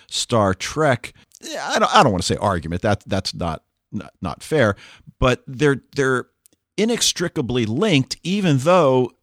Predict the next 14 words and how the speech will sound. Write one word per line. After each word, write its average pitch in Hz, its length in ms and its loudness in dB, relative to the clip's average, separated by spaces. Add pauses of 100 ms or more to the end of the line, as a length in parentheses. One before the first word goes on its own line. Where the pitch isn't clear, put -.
they're 175 100 -2
totally 165 480 0
different. 127 460 -4 (140)
And 110 420 0 (340)
depending 143 480 2
on, 123 140 2
I 117 80 0
think, 127 400 -4
what 113 380 -2
generation 113 720 2
you 101 120 2
grew 110 240 0
up 151 220 2
in, 101 420 -2